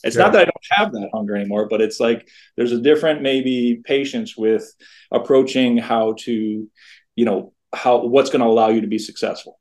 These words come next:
Speaker 1: right? And I remember when we, you know, we had this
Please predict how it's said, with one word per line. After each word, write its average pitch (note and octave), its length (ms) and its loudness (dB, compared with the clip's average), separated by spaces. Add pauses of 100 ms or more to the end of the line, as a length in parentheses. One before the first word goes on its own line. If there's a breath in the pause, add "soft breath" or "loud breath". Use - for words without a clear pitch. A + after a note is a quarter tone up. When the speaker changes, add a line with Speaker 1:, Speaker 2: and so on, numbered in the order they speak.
(180)
Speaker 1:
right? G2+ 360 0
And G#2+ 340 0
I G#2+ 100 2
remember A2 640 2
when G#2 260 -4
we, G#2 440 -4 (340 soft breath)
you A#2 80 0
know, G#2 40 4
we A2 80 2
had - 140 0
this - 180 -6